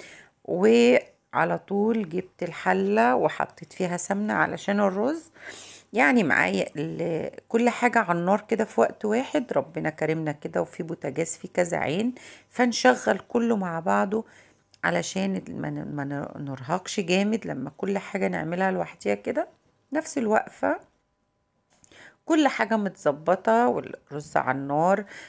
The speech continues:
الصلصة على النار، الكوارع على النار، وننجز حالنا كده. ده الرز كده طبعًا انا نقعاه، الرز لما يتنقع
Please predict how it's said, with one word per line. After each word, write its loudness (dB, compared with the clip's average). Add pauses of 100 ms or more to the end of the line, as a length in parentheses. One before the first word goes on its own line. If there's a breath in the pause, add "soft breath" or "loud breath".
(160 loud breath)
الصلصة 0
على -2
النار، 0
الكوارع 0
على -2
النار، 0 (880 loud breath)
وننجز 2
حالنا 0
كده. 2
ده 6
الرز 0
كده -4
طبعًا 2
انا -4
نقعاه، 0
الرز -6
لما -4
يتنقع -6